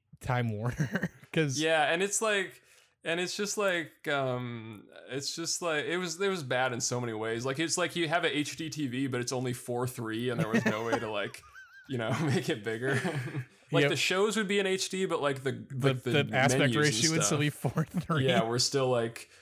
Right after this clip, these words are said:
Speaker 2: we're still, like, yeah, so that was
Speaker 1: Yeah.
Speaker 2: cool.
Speaker 1: No, we
Speaker 2: It's a great, great company.
Speaker 1: we had Cox and Quest. Like, we would switch between the two, and then Quest became
Speaker 2: S-
Speaker 1: CenturyLink.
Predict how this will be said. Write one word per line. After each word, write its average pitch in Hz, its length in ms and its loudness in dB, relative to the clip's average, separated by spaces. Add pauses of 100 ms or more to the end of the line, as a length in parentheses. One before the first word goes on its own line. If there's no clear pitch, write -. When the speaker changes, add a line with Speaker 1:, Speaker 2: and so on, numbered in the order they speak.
(240)
Speaker 2:
we're 123 160 0
still, 123 260 2
like, 113 340 2
yeah, 107 340 2
so 120 260 0
that 123 100 2
was 113 140 2
Speaker 1:
Yeah. 104 100 -2
Speaker 2:
cool. 113 480 -2
Speaker 1:
No, 139 220 2
we 180 160 2
Speaker 2:
It's 202 80 2
a 175 60 4
great, 151 340 0
great 127 180 0
company. 120 560 -4
Speaker 1:
we 147 200 0
had 170 260 2
Cox - 760 -2 (400)
and 110 720 -2 (260)
Quest. - 880 0
Like, 110 140 -2
we 117 80 0
would 107 160 0
switch - 320 -4
between 110 300 -4
the 101 80 -4
two, 107 160 -4
and 107 80 -2
then 104 100 -4
Quest - 380 -4
became 110 560 -4 (600)
Speaker 2:
S- - 120 2
Speaker 1:
CenturyLink. 104 720 -2